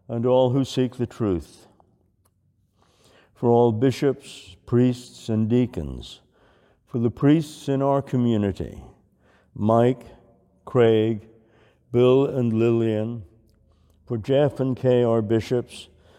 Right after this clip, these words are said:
and for Michael, our presiding bishop,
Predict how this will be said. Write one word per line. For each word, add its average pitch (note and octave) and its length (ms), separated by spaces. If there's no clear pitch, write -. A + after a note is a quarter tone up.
and B2 180
for C3 140
Michael, B2 580
our A#2 180
presiding A#2+ 720
bishop, F#2+ 420